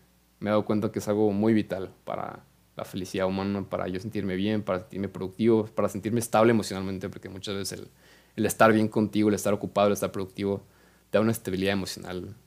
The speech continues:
muy cañona. El tener motivación te da una estabilidad emocional muy, muy cañona. Entonces me di cuenta que, ¿verdad?, la motivación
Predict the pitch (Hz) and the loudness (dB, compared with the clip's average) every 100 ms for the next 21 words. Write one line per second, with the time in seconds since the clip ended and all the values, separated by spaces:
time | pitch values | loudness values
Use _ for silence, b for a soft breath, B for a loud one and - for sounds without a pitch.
0 | _ _ - 117 107 92 - 90 90 90 | _ _ -6 0 2 0 -2 -2 -2 -4
1 | 117 131 - 98 95 104 101 101 90 - | -6 -10 -8 -2 0 0 0 -2 -2 -2
2 | 101 101 101 101 98 92 92 95 92 110 | -4 -2 -4 -4 -6 -6 -6 -8 -10 -10
3 | 92 - 90 92 _ _ - 123 110 104 | -8 -6 -8 -8 _ _ -6 -2 0 0
4 | 101 87 90 95 - b b b b b | -4 -8 -8 -12 -16 b b b b b
5 | b b _ - 113 110 113 110 104 98 | b b _ -14 -4 0 2 2 -2 -2
6 | 95 110 90 87 110 127 156 143 - - | 0 2 2 2 -4 -4 -4 -4 -6 -10